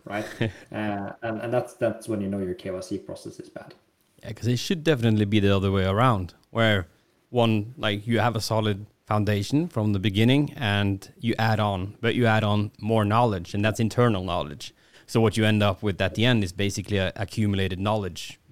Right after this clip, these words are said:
Speaker 2: base where all the different persons that's been in contact with the customer have added on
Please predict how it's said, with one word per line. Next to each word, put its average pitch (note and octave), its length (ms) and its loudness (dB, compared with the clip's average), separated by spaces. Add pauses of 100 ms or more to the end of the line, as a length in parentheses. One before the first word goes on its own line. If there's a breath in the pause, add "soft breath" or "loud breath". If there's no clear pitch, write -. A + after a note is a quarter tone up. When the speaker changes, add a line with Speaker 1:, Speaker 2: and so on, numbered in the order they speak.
(200)
Speaker 2:
base F#2+ 480 -6
where F#2+ 400 -2 (420 soft breath)
all A2+ 260 6
the A2 100 2
different G#2+ 360 0
persons G#2+ 480 -2
that's F#2+ 240 -2
been F#2+ 300 -4
in F2+ 140 -2
contact G#2 400 -6
with G2+ 120 -6
the G2 60 -8
customer G#2 420 -6
have G2+ 300 -2
added G#2+ 340 0
on G2 300 0